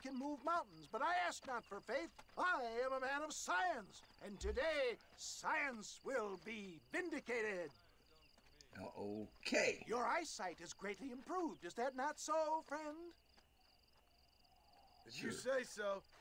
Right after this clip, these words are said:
Speaker 1: That's right, it is. You heard him. What a good sport you are, sir.
Speaker 2: If you
Speaker 1: Now,
Speaker 2: say so.
Speaker 1: gaze over yonder at that porch.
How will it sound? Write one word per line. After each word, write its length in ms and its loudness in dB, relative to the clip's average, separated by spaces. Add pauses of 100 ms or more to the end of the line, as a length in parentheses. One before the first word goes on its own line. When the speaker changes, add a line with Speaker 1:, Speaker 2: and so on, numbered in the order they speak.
(260)
Speaker 1:
That's 240 -2
right, 240 2
it 100 -2
is. 460 0
You 200 2
heard 240 4
him. 280 -2 (880)
What 140 2
a 100 2 (140)
good 240 0
sport 500 -2
you 120 -4
are, 200 0
sir. 320 2
Speaker 2:
If 280 -2
you 100 8
Speaker 1:
Now, 240 4
Speaker 2:
say 160 4
so. 200 0
Speaker 1:
gaze 320 0 (120)
over 200 0
yonder 460 2
at 100 0
that 200 0 (160)
porch. 420 -4